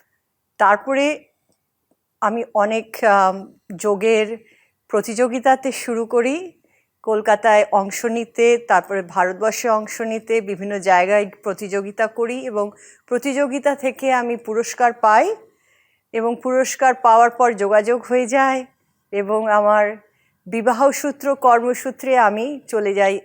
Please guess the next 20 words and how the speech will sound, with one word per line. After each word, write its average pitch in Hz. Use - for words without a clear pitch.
আমেরিকাতে। 165
এখন 214
আমি 233
আমেরিকাতে 226
থাকি, 233
কিন্তু 247
আমি 214
ভারতবর্ষে 190
প্রচুর 226
আসি 226
এবং 202
আন্তর্জাতিকভাবে 233
যোগকে 220
চারদিকে 214
ছড়িয়ে 214
দেওয়ার 233
জন্য 214
আমি 202
একটা 202
ব-, 180